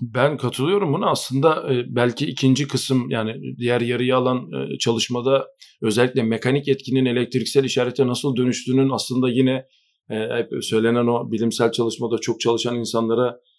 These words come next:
denk gelen tırnak içerisinde şansın ne kadar önemli bir faktör olduğunu da görüyoruz. Yani bu insanlar bu çalışmaları yaparken senin de söylediğin gibi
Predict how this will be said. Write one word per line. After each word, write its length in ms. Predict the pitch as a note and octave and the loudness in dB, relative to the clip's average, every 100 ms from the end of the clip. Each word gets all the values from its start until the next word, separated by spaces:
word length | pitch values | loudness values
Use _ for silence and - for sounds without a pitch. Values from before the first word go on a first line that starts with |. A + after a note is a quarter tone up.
| _ A2+ | _ 2
denk 220 | A#2+ A#2 | 2 2
gelen 260 | A#2+ A#2+ | 0 0
tırnak 280 | A#2 A2+ A2+ | 0 0 0
içerisinde 500 | A2 A#2+ A2 A#2+ A#2 | 0 -2 0 -2 -2
şansın 480 | - A#2 A#2 C3+ C3 | 0 0 0 2 0
ne 80 | B2 | 0
kadar 240 | A#2+ A#2+ | 0 0
önemli 380 | A#2 A#2 B2 B2 | 0 0 0 -2
bir 40 | |
faktör 360 | A2+ A2 G2+ C#3 | -4 -6 -2 0
olduğunu 300 | A#2+ A2 C3 | 2 0 0
da 60 | - | 0
görüyoruz. 380 | B2 G#2 G2 | 2 2 2
Yani 220 | G#2 G2+ G2+ | 0 0 0
bu 80 | |
insanlar 420 | A2 G#2+ A2 A2+ A2 | -2 0 0 0 0
bu 60 | |
çalışmaları 520 | G#2+ A#2 A2 A2+ A2+ | 0 0 0 -2 0
yaparken 460 | A#2+ G#2+ C3 - C3+ | 0 2 0 0 -4
senin 300 | B2+ G#2+ A#2 | 2 2 2
de 80 | A2+ | 0
söylediğin 460 | A#2 A2+ A2+ C3+ | 0 -2 0 2
gibi 260 | A#2+ B2+ D#3+ | 2 0 -4